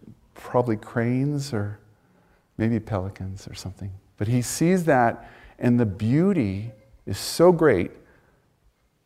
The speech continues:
that he goes into samadhi. <laughs> That's how close the masters are. Our Paramahansa Yogananda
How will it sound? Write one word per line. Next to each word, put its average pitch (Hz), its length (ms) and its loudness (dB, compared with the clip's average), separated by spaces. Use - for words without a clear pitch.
that 120 140 10
he 120 60 8
goes 107 200 6
into 98 200 2
samadhi. 82 380 -6
<laughs> - 80 0
That's 196 260 8
how 240 140 2
close 226 320 -2
the 151 120 -4
masters 139 520 0
are. 92 120 0
Our 147 520 10
Paramahansa 180 1040 4
Yogananda 151 720 6